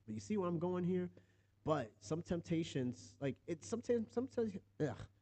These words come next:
some temptations are deeper than you just, like, looking at somebody in the street, turn around and be like, "Damn, she got a such and such, she's got a fatty." Other than that, like, you following that temptation, if you look too hard to break your neck and you turn around and you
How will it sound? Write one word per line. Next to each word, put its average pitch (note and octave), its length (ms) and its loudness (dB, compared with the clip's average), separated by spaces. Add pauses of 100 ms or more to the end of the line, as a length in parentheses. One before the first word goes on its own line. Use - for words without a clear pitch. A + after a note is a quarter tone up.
(140)
some C#4+ 180 0
temptations F3+ 640 2
are C3+ 100 2
deeper B2+ 440 4
than A2+ 180 4
you D3 140 4
just, B2 260 0
like, A2 280 0
looking C#3 220 0
at C3+ 100 2
somebody C3+ 240 0
in B2+ 60 2
the A#2 60 2
street, C3+ 240 0
turn C3+ 180 2
around B2+ 160 4
and A#2+ 100 2
be A#2 60 0
like, A2+ 180 0
"Damn, B2 400 0
she D3 100 -4
got A#2+ 180 -2
a G#2+ 200 -4
such D3+ 220 -4
and A2+ 100 -4
such, B2+ 260 -2
she's D3 100 -4
got G#2+ 140 -2
a F#2 60 -16 (140)
fatty." C#3 300 0 (720)
Other D#3+ 220 2
than D3 160 4
that, D#3+ 300 4
like, C3 240 2
you F#3 460 2 (100)
following A3 560 0
that A3 180 -2
temptation, A3+ 540 -2
if A#2+ 100 -2
you G#3 120 0
look A3 200 4
too A3 200 2
hard G3+ 260 4
to F3 40 2
break F3+ 260 4
your D#3 100 6
neck G3 220 4
and C#3+ 80 4
you D#3 60 4
turn F3 240 2
around E3+ 320 4
and B2+ 80 4
you F3+ 80 2